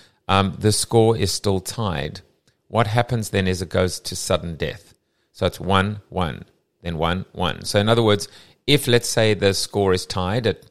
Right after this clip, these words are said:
three, at four penalties apiece or five penalties apiece, after the obligatory five, then it goes into sudden death. And so if one team scores and the other team misses, it's over. But what has to happen is, is you go all the way down, and when you,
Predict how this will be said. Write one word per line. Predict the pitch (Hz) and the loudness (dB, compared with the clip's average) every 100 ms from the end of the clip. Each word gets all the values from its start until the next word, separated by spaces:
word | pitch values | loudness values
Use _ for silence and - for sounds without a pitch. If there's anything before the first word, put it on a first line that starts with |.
| _ | _
three, | _ - 104 107 101 92 | _ -10 -2 0 0 0
at | 90 | -4
four | - 113 107 | -2 -2 -2
penalties | - 101 98 104 90 | -2 -4 -4 -6 -6
apiece | 87 - 127 147 | -6 -6 -6 -4
or | 80 | -4
five | - 92 92 | -2 -2 -2
penalties | 98 90 90 87 | -2 -4 -4 -6
apiece, | 85 - 98 131 - - - - _ | -6 -6 -4 -4 -10 -18 -20 -20 _
after | 113 113 127 - | 4 4 4 0
the | 107 101 95 80 | 2 2 -2 -2
obligatory | 92 85 101 101 107 98 | -6 2 2 2 -2 -4
five, | 95 156 135 98 104 - _ _ _ _ | -2 0 2 2 0 -4 _ _ _ _
then | 117 135 | 0 0
it | |
goes | 131 120 113 | 2 2 2
into | 110 101 98 | -2 -2 -4
sudden | - 95 92 87 | 0 2 2 -2
death. | 78 - - _ _ _ | -2 -4 -8 _ _ _
And | - | -8
so | 95 104 | 2 4
if | 95 | 4
one | 92 107 117 | 0 0 0
team | 110 110 92 | -2 -4 -4
scores | - - 151 135 | -4 0 0 2
and | 113 | -2
the | 98 | 0
other | 95 90 | -2 -4
team | - 90 | -4 -2
misses, | 113 - 127 113 _ _ - | -2 -2 -4 -4 _ _ -4
it's | 101 - | -2 0
over. | - 92 90 - - _ _ _ - - - | 2 2 2 -6 -10 _ _ _ -20 -20 -2
But | 120 | 2
what | 143 | 4
has | 214 214 | 2 0
to | 147 | 0
happen | 135 160 147 | 0 0 0
is, | 104 95 - - | 0 -4 -8 -2
is | 104 95 | 0 0
you | 104 | -2
go | 90 110 | 4 6
all | 107 117 170 190 | 6 4 4 2
the | 180 | 2
way | 175 151 | 2 2
down, | 139 127 117 98 | 2 0 2 2
and | 98 95 | 0 0
when | 104 143 175 | 2 2 2
you, | 175 | -2